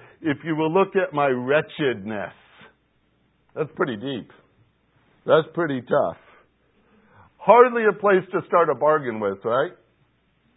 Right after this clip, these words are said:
Here she says, "Will, will you look at me, Lord? Will you look with compassion on the misery of your female servant?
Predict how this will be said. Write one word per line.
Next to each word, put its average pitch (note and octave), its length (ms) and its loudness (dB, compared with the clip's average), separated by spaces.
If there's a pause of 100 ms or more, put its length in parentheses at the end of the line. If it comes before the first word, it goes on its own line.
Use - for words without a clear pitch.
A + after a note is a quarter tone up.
(1300)
Here G3 260 2
she F#3+ 180 -6
says, D#3 300 4
"Will, G3+ 260 4
will G3+ 160 2
you G#3+ 100 0
look C4 220 0
at B3 120 -6
me, A3+ 180 -2
Lord? G#3+ 360 6
Will F#3 160 2
you F3 200 -6 (260)
look G#3 480 4
with G3 300 -2
compassion F#3+ 1080 -4 (1120)
on E3 140 -2
the D#3+ 80 -2
misery G3+ 1040 -4
of F3+ 200 -4
your D#3+ 140 -4
female F3 640 -2
servant? E3+ 440 -2